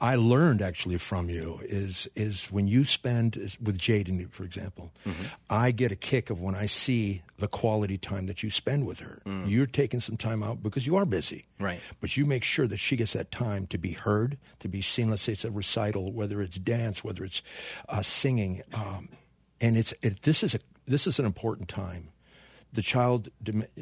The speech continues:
Speaker 1: I would, didn't want to use the word demands the time of the parent, but
Speaker 2: Yeah. But
Speaker 1: is
Speaker 2: that's, it's a safe, it's a safe, safe assumption to say
Speaker 1: Yes.
Speaker 2: that.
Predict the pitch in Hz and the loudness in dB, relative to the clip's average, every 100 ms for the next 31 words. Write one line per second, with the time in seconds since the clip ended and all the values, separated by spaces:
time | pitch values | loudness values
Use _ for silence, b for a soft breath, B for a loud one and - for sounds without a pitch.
0 | 135 - - 98 92 90 95 98 104 95 | -12 -10 -4 -2 -2 -4 -6 -4 -4 -2
1 | 90 87 87 85 78 82 90 98 92 87 | -2 -4 -6 -6 -4 -2 0 -2 -4 -10
2 | - 92 90 - 87 90 101 98 98 110 | -10 -6 -6 -8 -12 -12 -8 -8 -10 -12
3 | 98 104 90 104 - - 123 127 - - | -8 -8 -8 -14 -18 2 4 4 2 -6
4 | 117 - 104 107 98 113 - - 101 - | -8 -6 -2 -2 0 -4 -4 -4 -4 -4
5 | 85 - - 123 101 - 147 - 85 87 | -10 -4 0 0 0 -4 -4 -6 -10 -2
6 | 107 87 73 - 92 | -2 0 -6 -8 -10